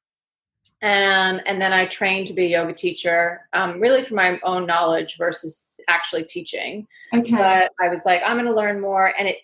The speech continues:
Speaker 1: it offset my fast-paced fashion world. And yes, my hours were long. And yes, I had long nights where I would go from the office and run to the yoga studio and be there for three or four hours and then go home at midnight and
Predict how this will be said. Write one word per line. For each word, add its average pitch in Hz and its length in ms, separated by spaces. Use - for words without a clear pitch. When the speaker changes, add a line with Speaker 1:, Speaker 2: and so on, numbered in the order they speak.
Speaker 1:
it 196 220
offset 190 760
my 175 600
fast-paced - 640
fashion 165 400
world. 175 520
And 254 140
yes, 254 240
my 226 180
hours 196 280
were 196 100
long. 175 560
And 175 160
yes, 185 240
I 180 80
had 175 240
long 170 220
nights 165 400
where 170 100
I 165 100
would 165 220
go 208 140
from 208 160
the 196 140
office 185 480
and 165 180
run 196 200
to 196 100
the 190 80
yoga 180 180
studio 175 400
and 165 180
be 196 160
there 196 160
for 180 120
three 185 200
or 175 80
four 175 220
hours 170 380
and 165 100
then 165 260
go 190 140
home 185 240
at 175 140
midnight 175 480
and 175 100